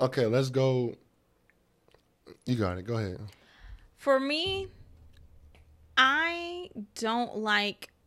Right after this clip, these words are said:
Speaker 2: being around a bunch of people. Like, I just don't, I can only do it for so long.
Speaker 1: Mm-hmm.
Speaker 2: So, like, being around a bunch of people all day is too much for me.
Speaker 1: Mm-hmm.
Speaker 2: It gives me anxiety.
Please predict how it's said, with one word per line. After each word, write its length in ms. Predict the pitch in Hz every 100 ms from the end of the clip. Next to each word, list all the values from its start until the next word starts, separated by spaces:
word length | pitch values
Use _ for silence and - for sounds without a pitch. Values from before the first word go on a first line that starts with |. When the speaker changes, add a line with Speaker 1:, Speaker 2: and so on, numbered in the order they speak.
| - 196
Speaker 2:
being 340 | 226 208 202 190
around 360 | 175 175 175
a 60 | 175
bunch 320 | 180 165 170
of 80 | -
people. 520 | 190 160 - - - - - _ -
Like, 360 | 180 165 151 -
I 140 | 190
just 240 | 196 202 190
don't, 160 | 185 -
I 80 |
can 160 | 196 214
only 180 | 208 202
do 120 | 190
it 100 | 180
for 140 | 175
so 360 | 175 - 170 165
long. 520 | 175 160 156 87 220 - -
Speaker 1:
Mm-hmm. 220 | 117 127
Speaker 2:
So, 160 | 233
like, 220 | 214 185 185
being 220 | 233 262
around 200 | 254 240
a 40 |
bunch 240 | 220 220 233
of 60 |
people 420 | 240 220 233 214 - -
all 760 | 190 190 190 196 202 202 202 190
day 580 | 190 175 180 220 277 - - -
is 220 | - 208
too 200 | - -
much 300 | 220 196 202 -
for 140 | 262
me. 360 | 269 277 339 -
Speaker 1:
Mm-hmm. 220 | 107 113 117 - -
Speaker 2:
It 60 |
gives 240 | 196 202 208
me 100 | 196
anxiety. 680 | 190 180 151 120 98 101